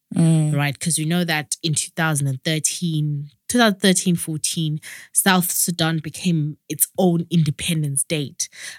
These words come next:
Speaker 2: right? And we know that the two countries themselves, there are big issues there. So South Sudan is mainly, like, I would say, the, the,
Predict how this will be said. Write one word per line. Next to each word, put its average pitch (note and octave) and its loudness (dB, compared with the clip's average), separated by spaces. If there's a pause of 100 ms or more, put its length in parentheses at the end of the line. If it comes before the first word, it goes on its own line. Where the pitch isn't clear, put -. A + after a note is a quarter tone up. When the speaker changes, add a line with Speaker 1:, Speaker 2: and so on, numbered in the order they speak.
Speaker 2:
right? C#3+ -2
And D#3+ 2
we D#3+ 2
know F3+ 2
that E3+ -4
the D#3+ -2
two - 2
countries F3 2
themselves, D3 0 (500)
there D#3 2
are C#3+ -2 (280)
big D#3 6 (120)
issues D3 0
there. D3 -6
So - 2
South F#3+ 2
Sudan D#3 0
is D3 0
mainly, D#3 0 (320)
like, C#3 -2 (280)
I C#3+ -4
would D3 -2
say, D3+ 2 (600)
the, D#3 -6
the, D#3 -6